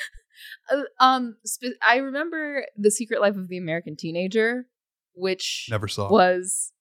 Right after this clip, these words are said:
Speaker 1: wow, I should do a podcast segment on that show someday because it was truly wild.
Speaker 2: Is that the one where someone died?
Speaker 1: Well, yes, a lot of people died, but primarily it was about, you know, Shailene Woodley?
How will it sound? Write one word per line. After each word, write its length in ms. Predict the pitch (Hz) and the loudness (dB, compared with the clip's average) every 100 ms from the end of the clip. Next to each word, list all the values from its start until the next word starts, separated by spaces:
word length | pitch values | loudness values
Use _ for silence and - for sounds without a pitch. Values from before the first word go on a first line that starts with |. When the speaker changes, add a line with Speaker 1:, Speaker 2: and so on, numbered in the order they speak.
| _ | _
Speaker 1:
wow, 440 | 214 208 196 180 175 - | 2 8 10 8 4 2
I 100 | 208 | 0
should 200 | 254 349 | 0 -4
do 160 | 262 226 | -2 0
a 80 | 202 | -2
podcast 480 | 196 165 165 170 165 | 0 -2 0 -4 -2
segment 380 | - 156 165 - | -4 -6 -8 -10
on 140 | 156 | -8
that 180 | 151 - | -8 -4
show 200 | 180 175 | 0 0
someday 400 | 202 165 151 139 | -2 -6 -6 -6
because 260 | 190 226 185 | -8 -8 -6
it 120 | 196 | -4
was 180 | 254 - - - | -6 -6 -18 -12
truly 400 | 190 175 160 147 | -4 -2 -2 -4
wild. 540 | 131 143 85 98 147 - _ _ _ _ _ _ _ | 0 0 0 -4 -8 -14 _ _ _ _ _ _ _
Speaker 2:
Is 120 | 147 | 2
that 120 | 208 | 2
the 80 | 226 | 4
one 120 | 214 202 | 2 2
where 60 | |
someone 240 | 165 170 127 | 2 2 4
died? 320 | 117 120 151 151 _ _ _ _ _ _ - - _ _ _ _ _ 208 | 4 2 -2 -12 _ _ _ _ _ _ -20 -20 _ _ _ _ _ 6
Speaker 1:
Well, 520 | 269 254 226 226 240 _ _ | 10 10 10 6 -4 _ _
yes, 500 | 196 170 117 160 - | 4 6 4 -2 -2
a 60 | 180 | 2
lot 240 | 185 180 | 4 4
of 100 | 185 | 0
people 260 | - 151 - | -8 -12 -10
died, 360 | - 50 - - _ - | -4 -4 -4 -10 _ 0
but 320 | 247 202 170 - _ _ | 4 4 4 -2 _ _
primarily 720 | 214 208 269 254 175 143 151 190 | 0 2 4 4 4 0 -2 -4
it 140 | 185 | -4
was 140 | 185 190 | -4 -2
about, 460 | 190 180 175 175 - _ | 4 6 6 2 -4 _
you 160 | 202 254 | 2 4
know, 100 | 269 | 4
Shailene 520 | 254 285 254 247 240 | 2 2 4 2 0
Woodley? 460 | 233 247 254 269 | -2 -4 -2 -4